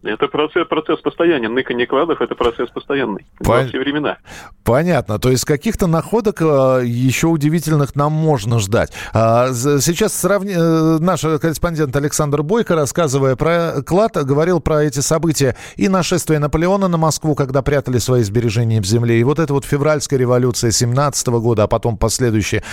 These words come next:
Speaker 2: октябрьская того же семнадцатого года. И, э, вот, э, такие клады ищут археологи. Э,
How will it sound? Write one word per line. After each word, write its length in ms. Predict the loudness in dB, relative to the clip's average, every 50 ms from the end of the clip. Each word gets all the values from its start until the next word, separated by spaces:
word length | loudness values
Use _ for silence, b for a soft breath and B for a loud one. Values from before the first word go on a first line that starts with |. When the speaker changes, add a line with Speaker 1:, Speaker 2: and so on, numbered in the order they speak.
| B B B
Speaker 2:
октябрьская 680 | -4 -2 0 0 0 0 0 -2 -4 -2 0 0 0 0
того 260 | 0 0 0 0 0
же 100 | -2 -2
семнадцатого 680 | -2 -2 -2 0 0 0 0 -2 -2 -4 -2 -2 -2 0
года. 380 | 0 0 0 2 2 0 -2 B B B B B B B
И, 280 | 0 2 2 2 2 2
э, 640 | 2 2 2 2 2 2 2 2 2 2 2 2 0 -2
вот, 380 | -4 -8 -6 -2 -2 -2 -2 -4 _ -20 B B B B B B B B -4
э, 100 | -4 -2 -2 -4 -8 -10 -6 -4
такие 300 | -4 -2 0 0 -2 -2
клады 420 | 0 0 2 2 2 2 0 -2
ищут 420 | -4 -2 -2 -2 0 0 0 0 0
археологи. 880 | -2 -2 -2 -2 0 2 2 2 2 2 0 0 0 0 0 2 2 2
Э, 140 | 0 -2